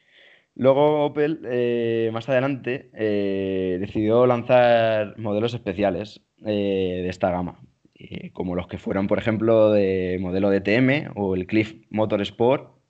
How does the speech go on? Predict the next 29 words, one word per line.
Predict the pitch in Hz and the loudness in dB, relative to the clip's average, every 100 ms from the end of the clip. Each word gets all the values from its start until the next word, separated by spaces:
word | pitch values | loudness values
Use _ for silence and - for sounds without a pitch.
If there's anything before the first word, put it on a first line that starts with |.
| _ - | _ -2
y, | 107 98 92 92 90 85 82 - _ | 0 0 0 -2 -4 -6 -8 -14 _
y | 85 87 | -10 -4
ya | 95 92 | -2 -2
cuando | 95 92 92 92 92 98 101 _ - _ _ _ _ - | -2 -2 0 0 0 -2 -6 _ -20 _ _ _ _ 0
el | 101 95 | 2 4
último | 104 113 113 | 2 2 0
fue | 107 110 110 | 2 4 4
el | 101 | 4
Last | 95 104 | 2 0
Edition, | 95 92 85 87 85 - | -4 -4 -8 -10 -14 -12
el | 95 90 | -10 -4
Calibra | 87 98 98 | -2 2 2
Last | 95 - | 0 -2
Edition, | 95 98 110 127 127 | -6 -2 -2 -2 -8
que, | 127 90 90 90 85 80 82 _ _ _ _ _ | -6 -6 -4 -8 -8 -12 -14 _ _ _ _ _
que | - | -12
fue | - 95 | -2 0
en | 95 | 0
mil | 98 | 0
novecientos | 98 101 98 | -2 -2 -2
noventa | 95 95 | 0 -2
y | |
siete | 95 101 95 - | -2 0 0 2
cuando | 101 92 87 | 0 0 -2
ya | 85 85 | 0 -2
se | 95 | -4
suspendió | - 85 90 | -8 -6 -2
la | 90 | -2
producción. | 196 175 - 76 78 | -4 -8 -8 -10 -12